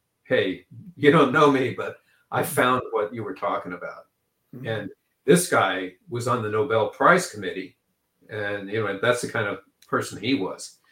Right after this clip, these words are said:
Speaker 1: And today, it's like stress theory is forgotten and it's thought to be repudiated, um, but it was never repudiated.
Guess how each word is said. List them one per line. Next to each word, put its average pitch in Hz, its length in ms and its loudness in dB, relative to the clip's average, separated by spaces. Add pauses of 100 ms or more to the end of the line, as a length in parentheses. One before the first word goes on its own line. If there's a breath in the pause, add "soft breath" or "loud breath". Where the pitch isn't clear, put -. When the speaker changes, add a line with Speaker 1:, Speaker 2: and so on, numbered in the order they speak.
(680 soft breath)
Speaker 1:
And 107 500 -2 (480)
today, 135 520 6
it's 90 320 -6
like 101 120 -2
stress - 380 -2
theory 101 720 -2
is 92 720 -8 (400)
forgotten 123 720 0 (1000)
and 107 260 -2
it's - 280 -6
thought 120 400 0
to 113 80 -14
be 107 140 -4
repudiated, 127 960 4 (400)
um, 95 600 -4 (440)
but 135 120 4
it 135 40 2
was 131 180 0
never 151 240 8
repudiated. 98 880 -4